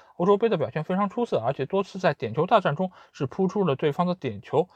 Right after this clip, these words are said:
呃，差点帮助英格兰队可以拿到最后欧洲杯的冠军。但是这个球员他在英超联赛的表现其实一直都是不太稳定的。就是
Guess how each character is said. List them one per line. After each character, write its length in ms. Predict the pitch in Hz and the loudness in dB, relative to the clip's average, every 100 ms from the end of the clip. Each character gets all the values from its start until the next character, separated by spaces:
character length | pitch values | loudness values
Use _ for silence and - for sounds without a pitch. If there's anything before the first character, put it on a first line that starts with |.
| - | -14
呃， 80 | - 117 | -10 -2
差 280 | - 277 | 8 8
点 220 | 135 113 113 | 8 0 4
帮 300 | 170 175 185 | 6 6 2
助 240 | 190 127 | -4 -6
英 160 | 135 170 | -4 0
格 80 | 151 | 0
兰 160 | 139 | 0
队 160 | 151 - | -2 -4
可 100 | 147 | -4
以 80 | 139 | -6
拿 220 | 117 131 | -4 -2
到 120 | 156 | -2
最 160 | - 160 | 0 -2
后 100 | 147 | 0
欧 120 | 147 | 0
洲 80 | 165 | 0
杯 120 | 170 | 0
的 100 | 131 | 0
冠 180 | 147 123 | 0 -2
军。 200 | 139 139 _ _ - | -4 -8 _ _ -4
但 120 | 202 | -2
是 80 | 202 | -2
这 180 | - 320 | 0 0
个 180 | - 123 | 2 -2
球 240 | - 127 | 2 2
员 160 | 139 131 | 2 0
他 160 | - | 0
在 80 | 180 | 0
英 180 | 175 240 | 0 -2
超 160 | - 269 | -2 -2
联 220 | 135 147 | 0 -2
赛 180 | 240 240 | 0 0
的 80 | |
表 200 | 143 110 | 0 -4
现 200 | 110 131 - - _ | -4 -6 -6 -14 _
其 100 | - | -10
实 140 | 143 - | -8 0
一 140 | 269 | 0
直 120 | - | 0
都 140 | 160 180 | -2 -2
是 80 | 151 | -2
不 140 | 127 | 0
太 160 | - 190 | 4 4
稳 160 | 110 | 2
定 180 | 113 117 | -4 -6
的。 140 | - - _ _ - | -8 -18 _ _ -6
就 40 | |
是 140 | 196 | -4